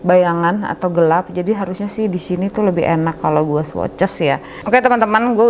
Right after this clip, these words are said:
udah coba swatches ya di bagian pipi sebelah sini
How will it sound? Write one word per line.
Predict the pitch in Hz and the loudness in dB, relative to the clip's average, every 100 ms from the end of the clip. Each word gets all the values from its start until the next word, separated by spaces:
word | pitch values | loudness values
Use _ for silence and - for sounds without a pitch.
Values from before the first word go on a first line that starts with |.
| 208 | 4
udah | 202 | 0
coba | 208 202 185 | 0 0 0
swatches | 202 185 185 196 - - - - | 0 -2 2 0 -2 -14 -20 -2
ya | 175 202 214 | 2 2 0
di | 185 170 | -8 -2
bagian | 175 160 156 165 160 156 156 - - - - | 0 0 0 0 0 0 -6 -18 -20 -10 -6
pipi | 196 - 202 220 294 - - - | -6 -2 0 2 0 -2 -14 -12
sebelah | - 190 185 | -2 2 2
sini | 190 185 190 208 262 247 | 0 -2 -2 0 -2 -4